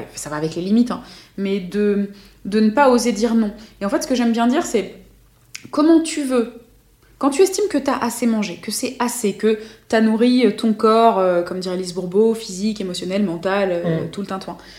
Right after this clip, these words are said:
Speaker 1: Comment tu veux, alors que tu souhaites déborder de ça,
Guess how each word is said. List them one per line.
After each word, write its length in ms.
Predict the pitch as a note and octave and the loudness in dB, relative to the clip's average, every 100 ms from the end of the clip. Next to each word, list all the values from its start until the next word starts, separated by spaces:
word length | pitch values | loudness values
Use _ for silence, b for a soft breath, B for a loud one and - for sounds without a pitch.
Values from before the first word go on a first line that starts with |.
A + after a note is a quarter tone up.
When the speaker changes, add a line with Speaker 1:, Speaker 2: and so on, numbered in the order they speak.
| b b b b _ | b b b b _
Speaker 1:
Comment 320 | - F4 D#4+ | -2 4 6
tu 240 | D4+ - C#4 | 4 2 -2
veux, 340 | B3 B3 G#3+ - _ _ _ _ _ - | 0 0 -2 -8 _ _ _ _ _ 2
alors 300 | A#3+ C4+ C4+ | 4 4 4
que 100 | C4+ | -2
tu 160 | C4+ | -2
souhaites 500 | A#3+ - - G#4 G#4+ | -2 -2 2 0 0
déborder 480 | F3+ G#3+ G3+ G3+ G3+ | -2 0 0 -2 -4
de 140 | F#3+ F#3 | -4 -6
ça, 360 | - F#3 - | -6 -8 -8